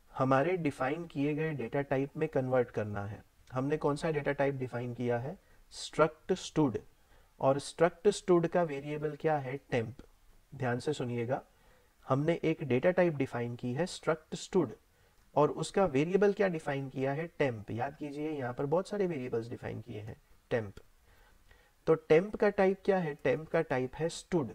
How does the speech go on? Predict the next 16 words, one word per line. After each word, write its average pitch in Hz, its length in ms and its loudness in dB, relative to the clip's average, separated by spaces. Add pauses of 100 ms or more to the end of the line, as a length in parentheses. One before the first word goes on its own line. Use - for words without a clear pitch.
struct - 440 -2
स्टूड। - 320 -8 (1300)
तो 143 60 4
हमें 131 440 0 (580)
जो 135 240 4
ये 196 140 6
pointer 165 440 2
return 156 400 0
करता 135 340 0
है 127 140 2
void, 113 420 0 (640)
उसको 160 320 2
हमें 170 320 -2
struct - 520 0
स्टूड 170 320 2
में 175 200 0